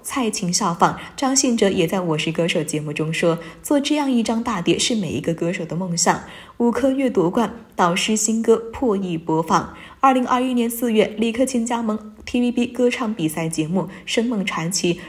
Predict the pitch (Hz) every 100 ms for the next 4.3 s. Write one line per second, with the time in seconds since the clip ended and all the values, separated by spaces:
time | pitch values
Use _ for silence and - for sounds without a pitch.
0 | - 262 247 - 175 160 - 170 185 151
1 | - 160 165 170 156 170 156 156 156 156
2 | - - - 277 285 285 226 262 247 202
3 | 226 220 226 240 247 220 196 - 208 220
4 | 202 208